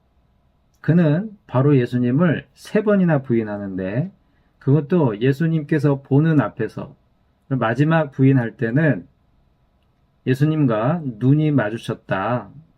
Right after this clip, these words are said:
그렇게, 예, 성경에 나옵니다. 예수님께서 보는 앞에서 예수님을 세 번을 부인하면서 저주했죠. 그렇게 예수님을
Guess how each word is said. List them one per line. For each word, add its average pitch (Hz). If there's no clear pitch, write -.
그렇게, 113
예, 92
성경에 131
나옵니다. 101
예수님께서 147
보는 170
앞에서 123
예수님을 110
세 -
번을 170
부인하면서 101
저주했죠. 127
그렇게 139
예수님을 107